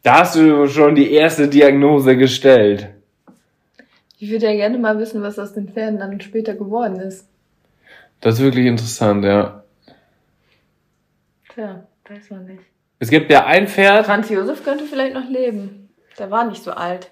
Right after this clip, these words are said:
Speaker 2: glaub ich, zu dem Zeitpunkt.
Speaker 1: Und es gibt ja noch ein Pferd, mit dem du auch dein Reitabzeichen gemacht hast. Das lebt ja noch.
Speaker 2: Ja.
Speaker 1: Wie heißt das noch?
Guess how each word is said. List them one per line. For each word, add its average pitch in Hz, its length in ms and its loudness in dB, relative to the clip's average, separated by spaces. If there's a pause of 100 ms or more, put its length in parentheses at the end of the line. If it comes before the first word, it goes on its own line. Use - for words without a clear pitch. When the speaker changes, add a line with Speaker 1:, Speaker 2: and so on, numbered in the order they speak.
(140)
Speaker 2:
glaub 190 180 -12
ich, 190 80 -16
zu 214 100 -20
dem 190 220 -14
Zeitpunkt. 190 640 -18
Speaker 1:
Und 135 340 -2
es 175 80 -2
gibt 202 200 -2
ja 190 80 2
noch 170 200 0
ein 190 260 0
Pferd, 233 580 0
mit 156 240 -4
dem 165 180 4
du 156 160 4
auch 147 280 4
dein 139 280 2
Reitabzeichen 202 600 0
gemacht 233 360 -4
hast. 254 440 -4 (440)
Das - 300 2
lebt 175 320 0
ja 120 100 0
noch. 110 440 -8 (460)
Speaker 2:
Ja. 240 460 -6
Speaker 1:
Wie 151 140 0
heißt 214 220 2
das 247 120 -2
noch? 277 380 0